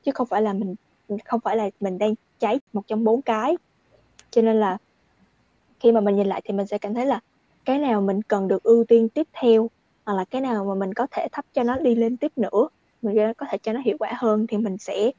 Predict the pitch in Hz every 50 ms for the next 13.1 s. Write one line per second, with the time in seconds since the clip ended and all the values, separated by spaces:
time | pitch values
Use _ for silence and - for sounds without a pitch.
0 | _ _ _ _ _ _ _ _ _ _ _ _ - 202 190 185 - 214 214 -
1 | 220 214 208 202 214 254 330 359 - _ _ _ _ _ _ _ - 175 - -
2 | 226 233 226 226 202 226 196 - - 196 190 190 185 180 175 185 202 233 240 269
3 | 240 214 - 214 208 202 196 - 208 214 202 185 - 170 190 240 254 240 208 196
4 | 185 185 180 202 202 220 _ _ _ _ _ _ _ _ _ _ - 226 208 196
5 | 190 185 180 - _ _ _ _ _ _ - 202 190 - 220 254 277 247 220 202
6 | 214 - 220 220 202 185 - 180 226 277 - 254 202 202 190 - - 190 190 208
7 | 269 - 247 196 180 170 - 208 254 - - - - 196 208 254 294 _ _ _
8 | _ _ _ _ - - 233 220 226 220 220 247 233 294 330 _ _ _ _ _
9 | _ _ _ _ _ _ _ _ _ - - - - - - 226 196 180 180 208
10 | - _ _ _ _ - 196 190 208 - - 208 - 226 190 180 190 202 208 190
11 | 170 - - 135 160 175 170 160 160 - - _ - 226 254 226 196 - - 269
12 | - - - 151 175 214 220 208 196 185 175 170 165 - - 175 180 180 175 175
13 | 180